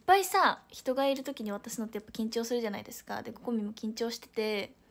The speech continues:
で、アシストをしてあげようと思ってたんですけど、まあでも結局は自分の力で行ってましたね、ココミン。なので、アシストはしてないです。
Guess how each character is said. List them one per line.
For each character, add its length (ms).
で、 280
ア 60
シ 160
ス 120
ト 100
を 60
し 100
て 100
あ 80
げ 80
よ 100
う 40
と 100
思 120
っ 20
て 80
た 140
ん 40
で 80
す 80
け 120
ど、 320
ま 120
あ 60
で 80
も 80
結 220
局 260
は 120
自 120
分 140
の 80
力 300
で 300
行 80
っ 40
て 100
ま 140
し 100
た 140
ね、 200
コ 80
コ 100
ミ 120
ン。 60
な 80
の 120
で、 360
ア 120
シ 160
ス 140
ト 120
は 180
し 120
て 120
な 120
い 80
で 100
す。 380